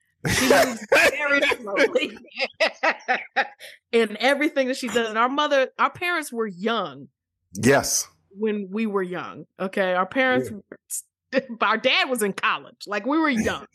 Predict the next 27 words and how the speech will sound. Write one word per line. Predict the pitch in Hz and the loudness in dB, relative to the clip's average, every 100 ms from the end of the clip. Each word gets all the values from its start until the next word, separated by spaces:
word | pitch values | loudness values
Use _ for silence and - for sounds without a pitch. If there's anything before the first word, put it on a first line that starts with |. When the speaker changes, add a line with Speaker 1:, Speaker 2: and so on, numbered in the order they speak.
| _ | _
Speaker 1:
They | 247 | 2
Speaker 2:
Well, | 208 | 4
Speaker 1:
were | |
Speaker 2:
he | 247 | 4
was | 240 | 4
Speaker 1:
young. | 202 156 | 2 0
Speaker 2:
in, | - | 0
he | 208 | 2
was | 214 | 2
in | 180 120 | 2 2
grad | 107 107 101 | 4 6 4
school. | - 107 85 | 2 0 0
Speaker 1:
He | |
was | 82 | -2
in | 320 277 | -4 -2
grad | 220 202 185 | 0 0 -2
school. | - 170 131 | -8 -10 -4
But, | 196 262 | -2 2
like, | 254 240 | 2 2
our | 247 | 0
parents | 254 302 294 277 - - _ _ - | 0 -2 -2 -4 -12 -20 _ _ -8
met | 202 226 254 - | 0 2 2 2
in | 233 220 | 0 2
college. | 226 202 196 196 190 185 175 | 2 4 4 0 -4 -6 -4
They | 185 202 | 0 2
were | 196 | 2
young. | 196 185 185 180 175 | 0 -2 -2 -2 -6